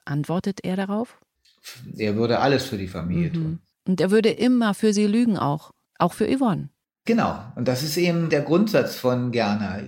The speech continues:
Speaker 2: Ihm geht die Familie über alles. Und das ist natürlich auch eine Sache, da kann sich Yvonne drauf verlassen. Was bei Yvonne manchmal ein bisschen das Problem ist, dass sie sehr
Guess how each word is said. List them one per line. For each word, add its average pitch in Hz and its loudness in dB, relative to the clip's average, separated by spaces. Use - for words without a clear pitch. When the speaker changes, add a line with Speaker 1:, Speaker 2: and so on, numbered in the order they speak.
Speaker 2:
Ihm 196 4
geht 180 4
die 165 -4
Familie 151 0
über 139 -2
alles. 92 -8
Und 104 -6
das 139 -2
ist 151 -10
natürlich 147 -4
auch 139 -8
eine 151 -2
Sache, 135 -2
da 135 0
kann 135 -2
sich 143 -4
Yvonne 151 0
drauf 107 -2
verlassen. 95 -4
Was 117 -8
bei 165 2
Yvonne 170 0
manchmal 156 -2
ein 143 -4
bisschen 147 -2
das 131 -2
Problem 131 0
ist, 165 -2
dass 147 -2
sie 147 -4
sehr 127 -2